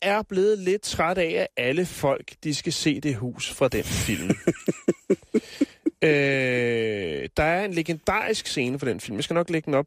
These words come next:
Speaker 1: Øh, jeg har fundet på YouTube og lægger den op på
Speaker 2: Ja.
Speaker 1: vores Facebook-side. Øhm, hvor at Chunk, tror jeg, det er, han hedder, han, øh, skal ind i huset og for at få lov til det, så skal han lave, øh, The Truffle Shuffle,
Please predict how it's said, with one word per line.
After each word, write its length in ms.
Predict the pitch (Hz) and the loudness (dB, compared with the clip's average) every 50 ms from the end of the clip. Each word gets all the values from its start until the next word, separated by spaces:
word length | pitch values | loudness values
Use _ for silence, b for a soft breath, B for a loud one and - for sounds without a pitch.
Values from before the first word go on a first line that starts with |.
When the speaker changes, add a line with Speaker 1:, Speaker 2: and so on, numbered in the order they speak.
| _ - | _ -6
Speaker 1:
Øh, 420 | - - - 143 135 131 127 127 127 | -4 0 0 0 2 0 0 -2 -2
jeg 100 | 127 131 | -2 -4
har 40 | 131 | -2
fundet 240 | - 156 151 143 | -2 -2 -2 -2
på 60 | 135 131 | -2 -2
YouTube 320 | 127 127 131 - - 139 131 | -2 -2 -2 -2 -4 -2 0
og 40 | 131 | 0
lægger 180 | 127 123 120 | 0 0 2
den 60 | 120 | 2
op 100 | 117 123 - | 0 0 2
på 80 | - 135 | 2 2
Speaker 2:
Ja. 40 | 127 | 4
Speaker 1:
vores 160 | 131 131 - | 4 2 2
Facebook-side. 640 | - 160 170 170 - 185 165 - - 165 156 160 - B B B B B B B B B B B B B B - 165 | 0 0 0 0 -2 -4 -4 0 2 2 2 2 0 B B B B B B B B B B B B B B 0 2
Øhm, 840 | 160 151 143 139 135 127 123 120 120 117 117 113 113 107 110 113 80 73 - 135 131 | 4 6 4 4 2 0 -2 -2 -4 -4 -4 -6 -6 -6 -6 -8 -10 -10 -10 -6 0
hvor 280 | 135 170 185 202 - _ _ _ - | 2 4 4 2 0 _ _ _ -2
at 460 | - 165 175 185 - - - - - - - _ _ _ _ - - - | 0 0 0 0 -2 -4 -6 -6 -6 -8 -10 _ _ _ _ -12 -6 -4
Chunk, 520 | - - 185 165 202 208 - - - - - | 0 2 2 2 0 -2 -6 -10 -12 -10 -6
tror 160 | - - 160 | 0 4 4
jeg, 60 | 135 127 | 4 4
det 80 | 127 | 4
er, 40 | 131 | 2
han 140 | 135 139 131 | 2 0 0
hedder, 360 | 123 135 135 127 143 151 160 _ _ - | 0 0 2 2 2 0 -4 _ _ -10
han, 380 | - - 131 143 160 170 185 180 | -6 -2 0 0 0 0 2 0
øh, 160 | 165 143 135 | 0 0 0
skal 160 | - - - - | -2 -6 -4 -2
ind 160 | 208 240 269 | -2 0 2
i 40 | 285 | 2
huset 460 | 214 202 214 - 214 - - 254 233 - _ _ _ _ _ _ _ _ _ _ - | 2 2 0 0 -2 -2 -2 -2 -4 -4 _ _ _ _ _ _ _ _ _ _ 0
og 120 | 180 175 - | 0 0 0
for 400 | - - 214 208 - - - 175 | 2 2 2 2 2 0 -2 -2
at 80 | 185 | -2
få 120 | - - 202 | 2 2 4
lov 220 | 175 156 160 180 | 4 4 2 0
til 180 | - - 185 - | -2 -4 -2 0
det, 280 | 165 165 185 190 202 | 2 0 0 -2 -6
så 200 | - - - 196 | -6 -2 0 0
skal 220 | 180 - - 196 170 | 0 2 0 0 2
han 180 | 170 180 170 | 2 0 0
lave, 380 | 151 147 143 139 147 165 180 - - | 2 2 4 4 4 2 0 -2 0
øh, 580 | - 160 147 143 139 131 127 123 120 117 - - - 107 127 | 0 2 2 2 2 2 0 0 0 -2 -2 -4 -6 -4 -2
The 100 | 151 151 | -2 -2
Truffle 500 | - - - - 185 180 175 - 220 185 | -2 -2 0 2 2 2 2 0 -2 0
Shuffle, 460 | - - 127 107 104 - 120 101 | 2 2 2 2 2 0 -4 -6